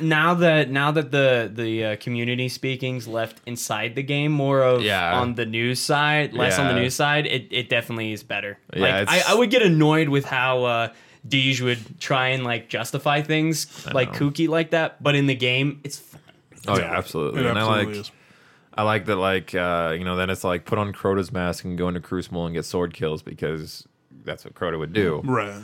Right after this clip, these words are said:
Speaker 2: Uh, like, a lot of that stuff is all tongue in cheek and very much like that mentality, which I like.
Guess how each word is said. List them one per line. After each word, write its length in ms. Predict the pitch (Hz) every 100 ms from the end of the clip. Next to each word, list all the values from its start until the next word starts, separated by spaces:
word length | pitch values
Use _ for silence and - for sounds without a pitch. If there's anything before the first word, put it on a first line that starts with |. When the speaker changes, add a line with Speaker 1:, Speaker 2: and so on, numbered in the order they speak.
| 120 -
Speaker 2:
Uh, 520 | 98 95 90 80 64
like, 180 | 71 107
a 60 | 120
lot 180 | 117 113
of 80 |
that 100 | 107
stuff 200 | - 95
is 80 | 92
all 140 | 92 90
tongue 220 | 90 87
in 80 | 85
cheek 360 | - 82 78
and 100 | 80
very 220 | 78 78
much 200 | 76 78
like 180 | - 76
that 200 | 73 71
mentality, 500 | 76 73 71 71 78
which 120 | 76 95
I 80 |
like. 400 | 82 76 76 -